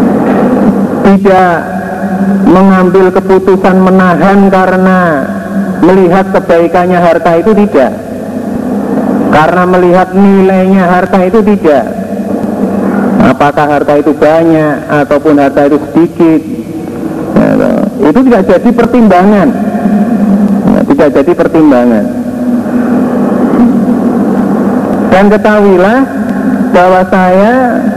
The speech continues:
tidak meninggalkan perkara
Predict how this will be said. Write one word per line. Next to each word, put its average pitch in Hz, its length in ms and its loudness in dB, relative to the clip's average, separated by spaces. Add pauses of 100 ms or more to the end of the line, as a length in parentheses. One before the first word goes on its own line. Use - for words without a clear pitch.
(540)
tidak 220 480 2
meninggalkan 208 1040 2 (1400)
perkara 196 800 2